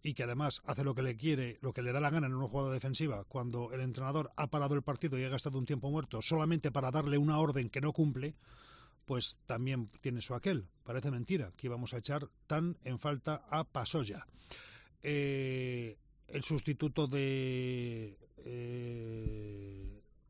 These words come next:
el otro cinco, eh, pues mira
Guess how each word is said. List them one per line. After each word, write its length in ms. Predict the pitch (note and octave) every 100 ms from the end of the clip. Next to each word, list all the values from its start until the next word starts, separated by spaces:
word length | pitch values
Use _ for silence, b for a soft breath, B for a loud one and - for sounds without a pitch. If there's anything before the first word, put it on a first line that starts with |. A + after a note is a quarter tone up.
| _ - - - - - -
el 360 | C3+ C3 B2+ C3
otro 220 | C#3+ C#3+
cinco, 480 | D#3+ D3+ - F3 - - - - - B2+
eh, 720 | C3 B2 A#2 A2+ A2+ A2 A2+ - - - - - - - - -
pues 140 | - G#2+
mira 240 | A#2+ F#2+